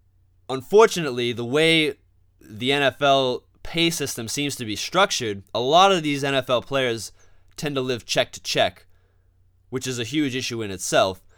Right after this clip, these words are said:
but that makes it really difficult for these guys to, like, say, skip an entire season, go on strike for a whole year. Like in Major League Baseball, back in the nineties, they said,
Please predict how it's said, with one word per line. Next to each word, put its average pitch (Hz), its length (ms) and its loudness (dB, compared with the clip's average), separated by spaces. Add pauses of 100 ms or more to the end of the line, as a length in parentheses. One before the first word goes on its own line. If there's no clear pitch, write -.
(360)
but 113 260 -2 (240)
that 151 520 4 (720)
makes 151 400 -2
it 156 120 -4
really 170 400 0
difficult 147 540 -4
for 123 160 -10
these 135 240 -4
guys 117 420 0
to, 110 460 -8 (1400)
like, 104 220 -4
say, 123 180 -4
skip - 400 -4
an 143 80 -6
entire 127 380 0
season, 113 380 -6
go 147 200 0
on 139 140 0
strike 139 400 -2
for - 160 -8
a 107 80 -4
whole 123 260 -4
year. 107 380 -6 (840)
Like 135 200 2
in 147 120 -2
Major 170 280 0
League 160 220 -2
Baseball, 175 460 2
back 120 260 2
in 113 80 -6
the 110 80 -6
nineties, 131 640 -2 (280)
they 170 200 2
said, 113 400 -4